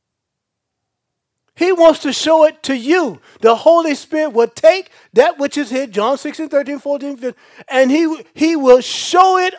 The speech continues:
unto you. Why? Because it's already in you,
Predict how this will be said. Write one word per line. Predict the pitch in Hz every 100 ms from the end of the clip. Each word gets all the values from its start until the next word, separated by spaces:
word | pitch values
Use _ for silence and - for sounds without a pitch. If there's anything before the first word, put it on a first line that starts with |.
| -
unto | 320 359 359 311
you. | 359 370 359 320
Why? | 196 262 330 359 226 - _ -
Because | 302 302 302 285
it's | 277
already | 285 - 285 302 302 285 302 285 294 _
in | 339 339 320 262
you, | 311 269 160 104